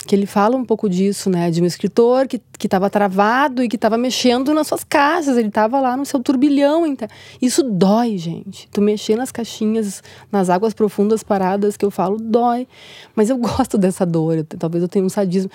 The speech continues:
Eu quero cada vez mais uma camada, eu não me contento com o raso, eu tenho essa coisa profunda, né?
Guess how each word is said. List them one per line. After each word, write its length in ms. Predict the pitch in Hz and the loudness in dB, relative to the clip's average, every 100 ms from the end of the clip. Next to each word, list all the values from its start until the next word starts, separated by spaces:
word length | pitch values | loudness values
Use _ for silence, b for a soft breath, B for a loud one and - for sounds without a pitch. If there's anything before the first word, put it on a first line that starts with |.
| B B B | B B B
Eu 100 | 196 | 0
quero 220 | 196 202 | 2 2
cada 180 | 208 214 | 2 2
vez 140 | 214 | 2
mais 180 | 240 233 | 2 0
uma 140 | 233 226 | 2 0
camada, 600 | 233 226 208 202 208 190 | 0 0 2 2 0 0
eu 80 | 190 | 2
não 80 | |
me 120 | 190 202 | 2 2
contento 600 | 220 220 220 220 220 240 | 0 0 0 0 0 -2
com 180 | 214 | -2
o 40 | 202 | 0
raso, 540 | 170 190 180 185 175 | 0 0 0 0 -2
eu 40 | 170 | -2
tenho 320 | - 214 247 | 2 2 2
essa 180 | 214 196 | -2 -2
coisa 320 | - 190 196 | 0 2 2
profunda, 560 | 190 180 - 196 185 | -2 -4 0 0 0
né? 240 | 170 165 | 0 -2